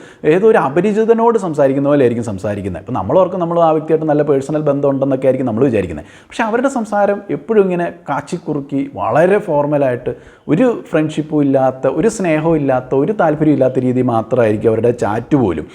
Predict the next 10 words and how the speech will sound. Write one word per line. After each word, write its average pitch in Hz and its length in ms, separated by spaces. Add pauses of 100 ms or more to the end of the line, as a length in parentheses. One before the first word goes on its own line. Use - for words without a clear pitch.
നമ്മളൊരു 165 300
കാര്യം 151 240
ചോദിച്ചു 143 280
കഴിഞ്ഞാലും 139 280
പെട്ടെന്നൊന്നും 151 460
അവർ 135 120
ആ 135 40
മെസ്സേജ് 135 340
വായിക്കത്തില്ല, 110 560
ഒരുപാട് 151 440